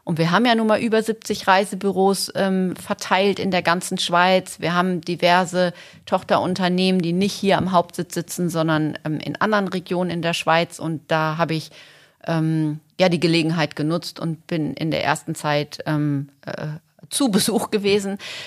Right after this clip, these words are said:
bei den Kolleginnen und Kollegen vor Ort, ähm, und habe einerseits viel gelernt, was sie dort tun, was die Kolleginnen und Kollegen bewegt, ähm, aber n-, immer auch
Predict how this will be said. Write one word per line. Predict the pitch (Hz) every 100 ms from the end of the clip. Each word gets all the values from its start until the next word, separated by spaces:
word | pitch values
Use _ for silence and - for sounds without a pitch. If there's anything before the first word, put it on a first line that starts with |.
| - -
bei | 180
den | 196 190
Kolleginnen | 196 180 180 180 180
und | 180 175
Kollegen | 180 170 175 175
vor | - 165
Ort, | 170 165 170 - -
ähm, | 156 165 147
und | 170 156 - _ _ _ _ -
habe | 151 160 -
einerseits | 156 208 202 180 175 - - - _ _ _ _ _ - _ - -
viel | - 247 247
gelernt, | 185 175 170 190 196 185 - -
was | 170
sie | 170
dort | 156 147 143
tun, | 247 254 240 226
was | 170 170
die | 170
Kolleginnen | 170 160 170 160
und | 151 151
Kollegen | - 156 165 160 147
bewegt, | 147 160 220 226 226 - - - - - -
ähm, | 180 175 180 175 165 -
aber | 165 165
n-, | 160 151 147 _
immer | 175 185 -
auch | 156